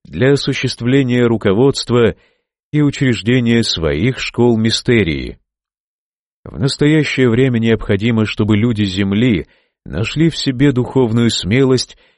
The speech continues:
потребовать того, чего они хотят. Сейчас перед Землей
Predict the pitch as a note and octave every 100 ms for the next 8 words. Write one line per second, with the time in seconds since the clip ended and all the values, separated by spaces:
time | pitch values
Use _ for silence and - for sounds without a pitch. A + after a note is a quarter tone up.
0 | _ _ A2 - C3 A#2+ A#2 A#2 - F2+
1 | C#2+ C#2 C3 - A2 G2+ A2+ G#2+ G#2+ A2
2 | G2 - C2+ - _ _ _ _ _ _
3 | _ _ _ _ _ - D3 - D3+ C3
4 | - A2+ G#2 G2+ A2 A2 C3+ F#2+